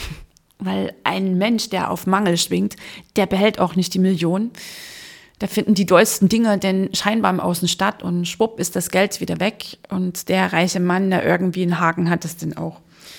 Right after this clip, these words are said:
Der macht dann einen Ehevertrag und du kriegst Taschengeld oder sowas. Okay,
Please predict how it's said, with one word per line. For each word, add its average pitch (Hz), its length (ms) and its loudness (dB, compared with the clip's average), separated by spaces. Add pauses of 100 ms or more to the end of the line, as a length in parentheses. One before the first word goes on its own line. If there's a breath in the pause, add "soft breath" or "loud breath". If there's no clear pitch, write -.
(340 loud breath)
Der 180 80 -2
macht 185 260 2
dann 175 100 4
einen 160 180 4
Ehevertrag 185 680 4
und 175 120 0
du 170 60 -2
kriegst 175 300 -2
Taschengeld 156 540 -2
oder 165 160 -4
sowas. 160 480 -10 (640 loud breath)
Okay, 190 420 -2